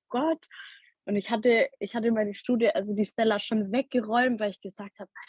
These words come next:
„Na ja, so gut war's nicht.“ Es war schon echt richtig gut. Und dann haben wir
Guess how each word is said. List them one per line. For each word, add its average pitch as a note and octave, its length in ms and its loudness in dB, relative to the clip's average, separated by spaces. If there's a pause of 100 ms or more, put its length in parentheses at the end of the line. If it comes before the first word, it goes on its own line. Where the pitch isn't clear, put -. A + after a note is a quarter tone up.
„Na A#3+ 100 -2
ja, A#3+ 40 -2
so G#3+ 160 2
gut F#3 240 -6
war's D#4+ 400 -6
nicht.“ D4+ 320 4 (880)
Es A3 280 0
war A3 140 2
schon B3+ 380 0 (200)
echt B3+ 460 4
richtig A3 400 -4
gut. G3+ 360 0 (600)
Und G3 80 -4
dann G#3 160 0 (120)
haben G#3+ 260 0
wir G#3 380 4